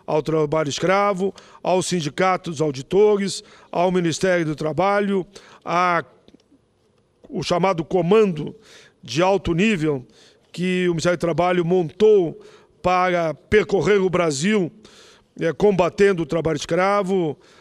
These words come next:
ao Sinaite, a Rosa Maria, enfim, a todos aqueles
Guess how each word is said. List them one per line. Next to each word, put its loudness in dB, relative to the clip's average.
ao 0
Sinaite, 0
a 0
Rosa 0
Maria, -2
enfim, -4
a -4
todos -2
aqueles -2